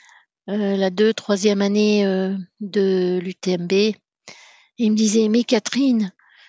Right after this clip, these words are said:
c'est pas un métier, l'ultra trail, c'est pas un métier. » Et c'est vrai que pour lui, c'était complexe parce que c'était quelqu'un qui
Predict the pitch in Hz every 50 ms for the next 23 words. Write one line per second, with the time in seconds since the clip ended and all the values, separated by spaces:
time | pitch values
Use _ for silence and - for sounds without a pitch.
0 | _ _ - - - 269 - - _ - 311 294 285 294 269 277 269 - - -
1 | - 277 277 294 277 247 220 208 185 175 - - - 165 - - - 180 165 160
2 | 160 156 156 156 - - - - - _ - 247 247 247 240 240 240 220 - -
3 | - 254 262 247 214 - _ - - - - - - - - - _ _ - 180
4 | 190 - - - 214 214 247 262 247 - - 220 214 - - 196 220 220 240 226
5 | - - 208 - - 220 - - - 208 214 202 - 220 240 294 320 - - -
6 | - - 202 180 - - - - 208 196 - - - - - - 196 190 - -
7 | 214 208 202 196 - -